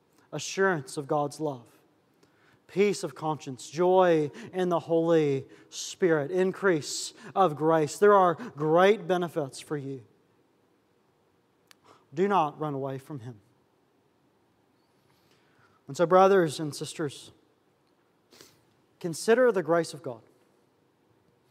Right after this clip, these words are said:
in the anger of Jonah, and consider the grace of God in the patience of the Lord.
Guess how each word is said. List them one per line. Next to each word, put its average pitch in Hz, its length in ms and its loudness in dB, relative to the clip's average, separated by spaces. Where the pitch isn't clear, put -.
in 151 100 -6
the 160 120 -2
anger 202 320 2
of 147 100 0
Jonah, 123 220 -14
and 139 100 -14
consider 208 300 4
the 214 100 6
grace 180 240 2
of 147 80 -16
God 143 260 0
in 135 60 -8
the 131 60 -10
patience 151 760 -10
of 139 180 -4
the 131 60 -10
Lord. 120 260 -12